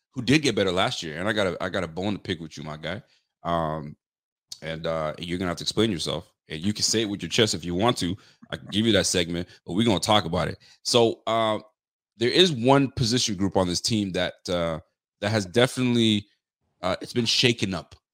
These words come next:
a little bit, uh, and that's the running back room.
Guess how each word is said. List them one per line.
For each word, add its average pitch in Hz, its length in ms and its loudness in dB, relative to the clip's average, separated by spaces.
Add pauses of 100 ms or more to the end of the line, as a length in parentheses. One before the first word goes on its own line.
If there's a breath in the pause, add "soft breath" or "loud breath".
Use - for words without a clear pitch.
(100)
a 101 60 -4
little 92 260 0
bit, - 400 -14 (260)
uh, 80 280 -6
and 92 120 -6
that's 143 140 0
the 180 100 -2
running 180 220 0
back 92 240 -2
room. 71 160 -10